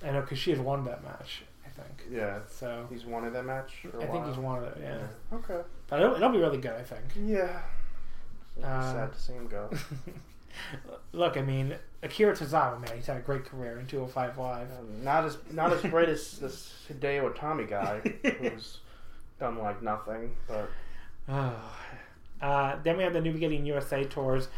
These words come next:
Speaker 1: That, th-, that little three-show tour, we don't have any cards yet.
Speaker 2: Mm.
Speaker 1: Um, but it's January thirtieth at the Globe Theater. February first, that's in California, the same venue P W G runs.
Speaker 2: Oh, they actually learned this, they can lead the state of California finally.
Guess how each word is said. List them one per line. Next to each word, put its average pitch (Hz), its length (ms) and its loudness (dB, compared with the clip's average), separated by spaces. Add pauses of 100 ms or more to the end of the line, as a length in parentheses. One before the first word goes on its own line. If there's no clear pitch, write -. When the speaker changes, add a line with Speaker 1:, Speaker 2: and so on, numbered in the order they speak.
(300)
Speaker 1:
That, 190 280 8 (260)
th-, 170 140 2 (120)
that 185 260 6
little 165 460 4
three-show 151 440 2
tour, 143 240 4
we 131 80 4
don't 135 120 2
have 143 100 0
any 127 100 0
cards 135 360 0
yet. 160 320 0 (280)
Speaker 2:
Mm. 120 240 -6
Speaker 1:
Um, 120 420 -2 (120)
but 139 100 -8
it's 135 140 -6
January 151 380 2
thirtieth 143 500 2
at 135 80 -8
the 135 80 -2
Globe 127 300 0
Theater. 147 580 0 (320)
February 139 420 4
first, 131 560 2 (140)
that's 135 240 2
in 131 80 -2
California, 120 560 -2
the 117 100 -6
same 123 300 -4
venue 117 260 -6
P 113 140 -8
W 113 160 -6
G 113 140 -8
runs. 113 300 -6
Speaker 2:
Oh, - 60 -2
they 131 100 6
actually 135 320 2
learned 131 300 0
this, 123 280 -6
they 123 100 -4
can 117 220 -6
lead 120 180 2
the 117 40 -6
state 123 220 -4
of 113 120 -6
California 123 580 -6
finally. - 240 6